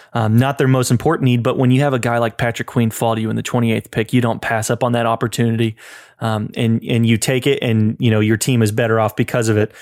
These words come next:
Uh, I mean, it's just an unbelievable steal. They're, you know, they're gonna be coming out of, um, you know, one of their best seasons that they've had in a long time with a better team overall without doing anything crazy. Middle to late round selections such as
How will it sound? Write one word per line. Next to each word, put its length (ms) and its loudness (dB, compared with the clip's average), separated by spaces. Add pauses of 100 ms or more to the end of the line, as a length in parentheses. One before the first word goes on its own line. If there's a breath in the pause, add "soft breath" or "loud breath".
(480 loud breath)
Uh, 300 0 (920)
I 80 -2
mean, 160 2
it's 100 -2
just 180 0
an 60 -2
unbelievable 560 2
steal. 380 0
They're, 420 0
you 120 -4
know, 260 -4 (400 loud breath)
they're 140 0
gonna 160 0
be 100 2
coming 380 0
out 180 0
of, 420 -2
um, 440 -12 (180)
you 80 -2
know, 100 2
one 160 2
of 80 0
their 120 0
best 260 -2
seasons 280 2
that 100 -2
they've 120 0
had 120 0
in 80 -2
a 60 0
long 200 0
time 300 -2
with 280 0
a 60 0
better 320 0
team 380 0
overall 500 2
without 560 -4
doing 240 2
anything 320 0
crazy. 340 0
Middle 220 4
to 60 2
late 240 2
round 240 0
selections 540 0
such 220 -2
as 220 0